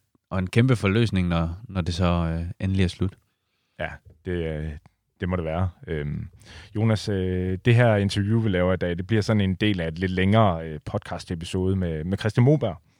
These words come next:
Speaker 2: som, øh, som du kender, øh, rigtig godt, øh, som er sådan fast gæst i den her podcast. Hvad har Moberg haft af betydning for, øh, for dig, for, for din cykelkarriere?
Speaker 1: Jo, men han har da, han har da haft en, en, en stor betydning. Altså, jeg kan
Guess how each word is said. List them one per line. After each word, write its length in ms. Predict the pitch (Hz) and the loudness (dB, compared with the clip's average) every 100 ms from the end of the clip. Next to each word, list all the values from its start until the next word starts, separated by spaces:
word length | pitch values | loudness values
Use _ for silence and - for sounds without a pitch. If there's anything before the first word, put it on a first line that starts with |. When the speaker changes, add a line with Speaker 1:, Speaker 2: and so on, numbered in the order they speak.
| _ _ _ | _ _ _
Speaker 2:
som, 320 | - 107 92 85 | -2 2 2 2
øh, 200 | 82 82 | 0 0
som 140 | 92 | 0
du 100 | 101 | 2
kender, 280 | 123 113 113 98 90 87 | 4 6 8 6 4 2
øh, 60 | 85 | 2
rigtig 220 | 107 131 | 0 2
godt, 300 | 117 131 - 110 | 2 0 -2 -4
øh, 220 | 101 90 | -2 -2
som 200 | - 92 | 0 0
er 320 | 90 87 87 | 0 -2 -4
sådan 220 | 92 101 90 | -6 -8 -2
fast 280 | 107 110 | -2 -2
gæst 300 | - 117 - | -2 -2 -2
i 20 | 92 | -2
den 200 | 98 98 | 0 2
her 120 | 101 | 2
podcast. 600 | - 101 - 95 - - _ _ _ _ _ _ - | 0 -2 -4 -6 -8 -18 _ _ _ _ _ _ 0
Hvad 180 | 113 135 | 6 8
har 100 | 127 | 10
Moberg 340 | 131 135 117 | 8 6 4
haft 200 | 120 - | 2 0
af 80 | 107 | -4
betydning 460 | 107 147 135 104 - | 0 0 2 0 0
for, 240 | 98 92 | 0 0
øh, 300 | 87 85 85 | -2 -4 -6
for 120 | - | -6
dig, 360 | - 90 104 120 | -2 2 2 2
for, 240 | - 107 92 | 0 2 2
for 160 | - | 2
din 180 | - 113 | 2 4
cykelkarriere? 560 | 120 123 110 101 101 104 - _ _ _ _ _ - | 4 4 4 2 2 -2 -6 _ _ _ _ _ -8
Speaker 1:
Jo, 160 | 82 90 | -2 0
men 120 | 110 | 2
han 160 | 98 101 | 2 2
har 80 | |
da, 300 | 95 92 90 87 - _ | 2 4 2 -2 -14 _
han 100 | - | -6
har 100 | 98 | -4
da 80 | 92 | 0
haft 220 | 95 101 | 0 -2
en, 240 | 101 95 90 - _ | -2 -2 -4 -12 _
en, 180 | 98 92 - - | -8 -8 -12 -6
en 120 | 98 | -4
stor 240 | - 113 98 | 0 2 2
betydning. 460 | 95 107 101 87 | 2 2 4 2
Altså, 220 | 82 90 92 | 0 2 2
jeg 300 | 85 85 - | 4 2 0
kan 380 | 87 82 82 | -2 -2 -4